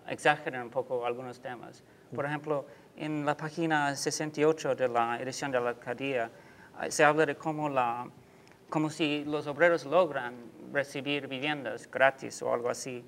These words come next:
de inmediata vamos a ver un, que, sus, un,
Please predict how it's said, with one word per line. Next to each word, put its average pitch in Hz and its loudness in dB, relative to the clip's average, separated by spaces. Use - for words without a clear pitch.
de 147 -2
inmediata 143 2
vamos 135 2
a 139 4
ver 135 4
un, 131 -6
que, 139 -6
sus, - -12
un, 135 -8